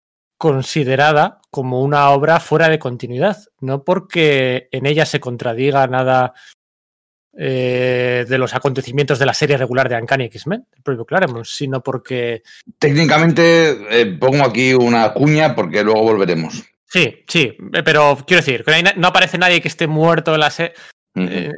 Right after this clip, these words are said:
Speaker 1: en-, entiéndeme, ¿no? Ahí, bueno,
Speaker 2: Sí.
Speaker 1: puedes encajarla puedes encajarla justo antes de que, de, de que Cíclope abandona la serie, ¿no? En el ciento sesenta y siete usa. Pero es que,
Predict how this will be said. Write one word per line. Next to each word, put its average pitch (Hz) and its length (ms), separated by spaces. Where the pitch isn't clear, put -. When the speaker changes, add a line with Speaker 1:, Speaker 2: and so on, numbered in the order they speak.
Speaker 1:
en-, 131 140
entiéndeme, 135 540
¿no? 127 340
Ahí, 156 360
bueno, 160 220
Speaker 2:
Sí. - 80
Speaker 1:
puedes 135 240
encajarla 143 680
puedes 139 160
encajarla 139 460
justo 143 260
antes 127 220
de 117 120
que, 107 320
de, 123 380
de 110 300
que 110 160
Cíclope 135 360
abandona 113 380
la 104 140
serie, 120 320
¿no? 147 200
En 127 60
el 110 120
ciento 127 380
sesenta 117 640
y 110 240
siete 131 380
usa. 120 300
Pero 143 180
es 160 100
que, - 320